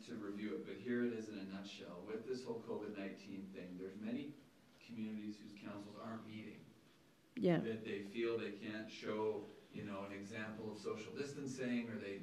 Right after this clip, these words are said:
Speaker 1: they're concerned for their own health if they have, you know, a compromised health. And so they're choosing to meet in a different way. Technically, under the Act, you must cancel a meeting or change a meeting at a meeting.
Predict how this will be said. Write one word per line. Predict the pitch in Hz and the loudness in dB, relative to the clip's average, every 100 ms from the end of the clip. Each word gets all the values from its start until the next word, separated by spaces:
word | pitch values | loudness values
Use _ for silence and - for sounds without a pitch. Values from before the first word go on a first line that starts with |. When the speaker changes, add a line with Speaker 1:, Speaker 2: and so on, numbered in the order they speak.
| - | -4
Speaker 1:
they're | 98 95 95 | -4 -4 -6
concerned | - - 117 113 110 | -8 -6 -2 0 -2
for | 101 | -2
their | - - | -4 -2
own | 107 - | -2 -2
health | 98 - - - | -2 -2 -4 -6
if | 110 95 | -6 -4
they | - | -2
have, | 95 - - | -4 -6 -6
you | - | -6
know, | - 92 85 | -4 -4 -4
a | - - 120 | -4 -6 -4
compromised | 110 98 123 123 123 | -4 -4 -6 -4 2
health. | 117 113 - - - - 104 | 2 2 -6 -16 -20 -16 -6
And | 107 | -2
so | 110 110 | 0 2
they're | 107 | 0
choosing | 107 127 127 123 120 | 0 2 4 6 6
to | 107 | 6
meet | 107 - | 2 0
in | 98 | -4
a | 104 | -6
different | - - | -6 -6
way. | 92 95 - - - - - - - - 156 | -6 -6 -10 -16 -20 -20 -20 -20 -20 -8 0
Technically, | 147 175 175 185 175 147 | 0 0 -2 0 2 2
under | 147 | 4
the | 165 - 202 220 | 2 8 8 8
Act, | - 226 - - - - | 10 10 10 0 -10 -4
you | 117 127 139 | 2 2 2
must | 135 131 127 - - - - - - 127 | -2 -4 -6 -10 -18 -20 -20 -18 -8 -2
cancel | 143 151 - 131 117 | 0 -2 -4 0 0
a | 107 104 | 0 0
meeting | 95 95 101 120 135 - - - - 107 | -2 -2 -2 -2 -4 -8 -18 -20 -12 -4
or | 107 104 | -2 -2
change | - 131 135 117 | -2 -2 -2 -2
a | 110 | -2
meeting | 101 98 101 104 107 - - 113 | 0 -2 -4 -4 -6 -8 -10 -2
at | 120 113 | 0 0
a | 107 | 0
meeting. | 110 - - | -2 -2 -6